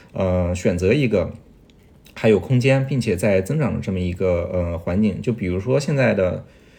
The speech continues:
抖音的本地生活等等，这种它其实就是一个还算有空间的一个环境。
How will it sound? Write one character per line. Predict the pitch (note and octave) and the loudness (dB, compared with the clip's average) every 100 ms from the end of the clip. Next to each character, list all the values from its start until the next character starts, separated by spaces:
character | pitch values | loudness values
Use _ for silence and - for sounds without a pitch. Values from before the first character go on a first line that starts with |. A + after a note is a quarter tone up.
| - - - | -20 -20 -6
抖 | F#2+ | 0
音 | G2 | 2
的 | A#2+ | 2
本 | A2 | 0
地 | G2+ | 0
生 | G#2 D3+ | -2 -4
活 | D3 F#2 - - | -2 -6 -6 -8
等 | - A2 | -2 0
等， | A2+ - | 0 0
这 | F3 | -2
种 | A2 | -2
它 | F2+ | -2
其 | G#2 - | -4 -4
实 | G#2 | -2
就 | A#2+ | -2
是 | - | -2
一 | G#2 | -4
个 | G2+ | -4
还 | F2 | -4
算 | F2 D#3 | -2 0
有 | A#2 | 0
空 | - - | 0 -2
间 | A2+ B2 | -2 0
的 | A2 | 0
一 | |
个 | G#2+ | 0
环 | - F#2 | -4 -8
境。 | F#2 G2 | -6 -6